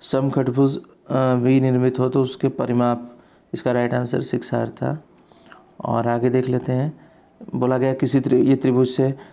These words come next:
किसी त्रिभुज के अंतः केंद्र को सुनिश्चित किया जाता है, तो ये आपका राइट आंसर था कोणों के अर्धकों से, एटी एट राइट आंसर सेकेंड। ये आपका ज्योमेट्री से हो गया। फिर इसके बाद ये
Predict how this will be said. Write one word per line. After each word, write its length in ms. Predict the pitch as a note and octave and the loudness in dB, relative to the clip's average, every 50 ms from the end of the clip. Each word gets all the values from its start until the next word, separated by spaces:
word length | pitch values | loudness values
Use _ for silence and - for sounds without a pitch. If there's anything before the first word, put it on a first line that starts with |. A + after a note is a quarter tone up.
| _ - | _ -2
किसी 200 | C#3 C3+ B2 C#3+ | 0 2 2 2
त्रिभुज 320 | C#3+ D3 C#3 C3+ C#3 C#3 | 2 2 2 2 0 0
के 100 | - D#3+ | 0 0
अंतः 320 | D3+ C#3 C3 C3 - C#3+ C#3 | 0 2 0 0 -2 -4 -2
केंद्र 320 | C#3 D3+ C#3 C3+ C3 C3+ | -2 -2 0 0 0 0
को 320 | C3 - D#3 E3 F3+ F3+ - - - - | 0 0 0 0 0 -2 -4 -10 -8 -4
सुनिश्चित 360 | - C3 C3 B2 - - C3 - | -2 0 0 0 0 -4 -4 -2
किया 180 | - C#3+ B2+ | 0 0 2
जाता 320 | B2+ B2 B2 A#2+ B2 B2+ B2 | 2 2 0 0 0 -2 -2
है, 400 | A#2+ A#2 A#2 A2+ A2+ A2 - - - - - _ _ _ _ - | 0 0 0 0 -2 -4 -8 -14 -20 -20 -20 _ _ _ _ 0
तो 60 | B2 | 2
ये 100 | B2 B2+ | 2 2
आपका 480 | B2 A#2+ B2 - C3 B2+ C3 B2+ A#2 | 2 0 -2 -2 -2 -2 0 0 0
राइट 220 | A#2+ A#2+ A#2+ A#2+ B2 | 0 0 0 0 0
आंसर 300 | A#2+ A#2+ A#2 B2 A#2+ A#2+ | -2 -2 -2 -2 -4 -2
था 200 | - C3 D3 D#3+ | -2 -2 -2 -2
कोणों 340 | D#3+ - C#3 B2 A#2+ A#2+ A#2 | -2 -2 0 0 2 0 0
के 160 | - D3+ E3+ G3 - - - - - - - _ - - | 0 0 0 0 -2 -6 -18 -20 -20 -20 -20 _ -10 -6
अर्धकों 380 | A#2+ A#2 A2+ A#2+ A2+ - A#2 A2+ | -4 -2 0 0 -2 0 -2 -4
से, 260 | A2 - - A#2 A#2 - - | -2 -2 -4 -4 -4 -4 -8
एटी 220 | A2+ - - C3 B2 | -8 -4 0 0 2
एट 200 | B2 A#2+ B2 B2+ | 2 0 0 0
राइट 180 | B2+ A#2+ A#2+ | -2 0 0
आंसर 420 | A#2+ A#2+ A#2+ A#2+ - D#3+ G#3+ G#3+ G#3+ - - - - | 0 0 -2 -2 -2 0 0 -2 -2 -6 -10 -20 -10
सेकेंड। 440 | - - A2+ - - A#2 A#2 A#2+ A#2+ - _ _ _ _ _ _ _ _ _ _ _ _ _ _ _ _ _ _ - - C3+ C3+ B2+ A2+ - - _ _ _ - - - | -6 -4 -4 -4 -4 -6 -6 -8 -10 -14 _ _ _ _ _ _ _ _ _ _ _ _ _ _ _ _ _ _ -12 -8 -6 -6 -6 -8 -10 -16 _ _ _ -16 -8 -4
ये 100 | C3 B2+ | -2 -2
आपका 260 | B2 A#2+ - C3+ B2+ | -2 -2 -2 -2 -2
ज्योमेट्री 420 | A#2+ B2 B2+ B2 A#2+ A#2+ - B2 | 0 0 0 0 0 0 -2 -4
से 160 | A#2+ - - | -2 -2 -2
हो 100 | A#2+ A#2+ | -2 0
गया। 200 | A#2 B2 B2+ D3 D#3 - - - - - - _ | 0 0 -2 -2 -4 -8 -14 -20 -20 -20 -8 _
फिर 80 | - C3 | -2 -2
इसके 200 | A#2+ - - C#3+ | 0 0 0 0
बाद 160 | C3 C3 B2+ | 0 2 2
ये 260 | C3 C3 C3 C3 C3+ | 4 4 4 4 2